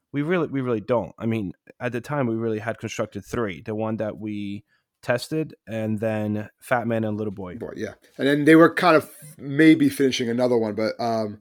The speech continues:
Speaker 2: they weren't, they weren't quite there yet.
Speaker 1: Yeah, and definitely not what we were trying to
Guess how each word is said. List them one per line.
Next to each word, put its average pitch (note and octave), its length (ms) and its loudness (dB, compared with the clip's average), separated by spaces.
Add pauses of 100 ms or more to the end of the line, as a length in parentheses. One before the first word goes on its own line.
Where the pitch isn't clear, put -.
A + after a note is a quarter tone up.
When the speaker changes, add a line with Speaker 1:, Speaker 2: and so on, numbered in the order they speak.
(240)
Speaker 2:
they D3 280 0
weren't, C3+ 240 6
they C#3+ 60 8
weren't C3+ 220 6
quite A#2+ 220 0
there G2 180 -2
yet. D2 140 -10 (380)
Speaker 1:
Yeah, E3 240 4
and B2+ 240 -2
definitely F3+ 300 4
not C#3+ 360 2
what B2+ 160 0
we B2+ 100 -2
were A#2+ 120 -2
trying B2 200 -2
to G#2+ 320 -4